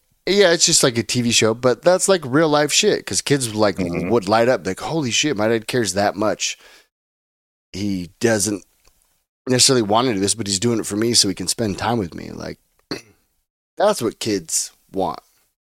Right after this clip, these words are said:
Speaker 1: And I know that
Speaker 2: Showing
Speaker 1: because I was a
Speaker 2: interest in
Speaker 1: fucking kid, you know?
Speaker 2: Right.
Speaker 1: Like,
Speaker 2: It'll also,
Speaker 1: <clears throat>
Speaker 2: on the, on the flip end of that, like, I understand the, the message of that show and whatnot, because, yeah, that's, like,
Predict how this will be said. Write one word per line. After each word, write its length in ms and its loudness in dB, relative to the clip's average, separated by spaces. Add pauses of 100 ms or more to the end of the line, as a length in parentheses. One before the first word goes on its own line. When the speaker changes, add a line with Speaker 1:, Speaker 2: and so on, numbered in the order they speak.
(240)
Speaker 1:
And 100 6
I 20 2
know 140 4
that 80 6
Speaker 2:
Showing 100 2
Speaker 1:
because 320 4
I 160 6
was 160 2
a 20 -2
Speaker 2:
interest 160 2 (120)
in 60 -10
Speaker 1:
fucking 40 -16
kid, 240 -12 (640)
you 80 -4
know? 260 0
Speaker 2:
Right. 320 0 (1500)
Speaker 1:
Like, 260 0
Speaker 2:
It'll 220 4
also, 680 0 (140)
Speaker 1:
<clears throat> 140 -14
Speaker 2:
on 260 0
the, 80 0 (100)
on 160 0
the 80 0
flip 300 0
end 140 0
of 80 0
that, 140 2
like, 180 0
I 140 2
understand 540 0
the, 220 -4 (520)
the 100 2
message 420 0
of 80 -6
that 220 0
show 280 0
and 140 -2
whatnot, 400 -2
because, 500 -4 (520)
yeah, 220 2
that's, 260 -2
like, 280 -2